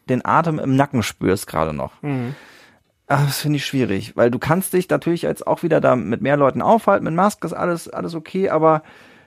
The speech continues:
Speaker 1: wenn Leute das wirklich scheißegal ist, ne? Wenn dann auch, äh, wenn die, äh, dann sind ja meistens irgendwelche Pfeile auf dem Boden, wo man sich
Speaker 2: Scheißegal ist auch
Speaker 1: irgendwie
Speaker 2: doof, ja.
Speaker 1: Ja, also das ist mir,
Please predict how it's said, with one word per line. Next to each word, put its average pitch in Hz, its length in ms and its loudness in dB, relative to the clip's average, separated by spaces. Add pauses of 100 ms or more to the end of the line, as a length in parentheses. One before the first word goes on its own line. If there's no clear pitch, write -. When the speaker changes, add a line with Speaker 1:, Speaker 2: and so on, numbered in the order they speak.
Speaker 1:
wenn 151 320 0
Leute 160 560 0
das - 320 -4
wirklich 165 220 -4
scheißegal 151 640 4
ist, 98 220 0
ne? 131 180 -2
Wenn 147 120 2
dann 143 160 0
auch, - 180 -4
äh, 117 260 -6
wenn 135 140 -4
die, 127 280 -4
äh, - 160 -10 (140)
dann 110 440 -4
sind 135 160 -6
ja 113 100 2
meistens 110 320 -4
irgendwelche 110 300 -4
Pfeile 131 300 2
auf 120 120 2
dem 117 140 0
Boden, 120 360 2
wo 110 60 4
man 113 140 6
sich 107 100 2
Speaker 2:
Scheißegal 120 180 2
ist 151 80 2
auch 95 100 4
Speaker 1:
irgendwie 110 200 0
Speaker 2:
doof, 104 240 -4 (100)
ja. 120 220 -6
Speaker 1:
Ja, 127 300 6
also 110 180 0
das 135 140 -6
ist 156 120 -10
mir, 156 260 0